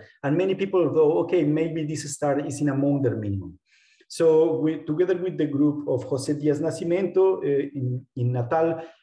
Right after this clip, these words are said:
we, uh, try to first to get, o-, obtain, uh, better observations and try to see if this star has a cycle.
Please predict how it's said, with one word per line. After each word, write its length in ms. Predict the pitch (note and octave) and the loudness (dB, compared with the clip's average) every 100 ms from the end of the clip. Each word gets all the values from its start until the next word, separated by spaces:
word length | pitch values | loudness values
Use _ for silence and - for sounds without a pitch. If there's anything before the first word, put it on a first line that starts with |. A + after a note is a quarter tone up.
| _ | _
we, 480 | B2 C#3 C#3 C#3 - | -2 2 4 2 0
uh, 640 | C3+ B2+ B2 B2 A#2+ B2+ A#2+ - _ _ _ _ _ | 0 2 2 2 0 -2 -8 -20 _ _ _ _ _
try 180 | D3+ F3+ | 0 0
to 500 | F3 F3 D3+ - - - - _ _ _ _ _ | 0 0 0 0 -6 -14 -20 _ _ _ _ _
first 500 | - G#3 G#3+ - - - _ _ _ | 0 2 2 -2 -12 -18 _ _ _
to 300 | - D3 D3 | 2 2 4
get, 380 | D3 E3 E3+ - - | 2 2 0 -4 -8
o-, 220 | D#3+ C3 - | -8 -6 -6
obtain, 600 | C3+ F#3+ F3+ F#3+ F3+ - - | -4 0 0 0 -4 -10 -2
uh, 100 | D3+ | 0
better 320 | C#3 E3 F#3 F3 | 2 2 2 2
observations 640 | E3+ C#3 C3 C3 C3+ C3 | 0 0 0 0 -2 -4
and 160 | B2 | -4
try 140 | C#3 C#3 | -4 -4
to 140 | C#3 | -4
see 220 | C#3+ B2+ | -6 -2
if 160 | B2 A#2+ | -2 -2
this 260 | B2+ A#2 B2 | -4 -6 -6
star 160 | A#2 | -6
has 220 | A2+ A2+ | -6 -6
a 40 | - | -8
cycle. 520 | - A2+ A#2+ F3 - | -6 -4 -2 -4 -6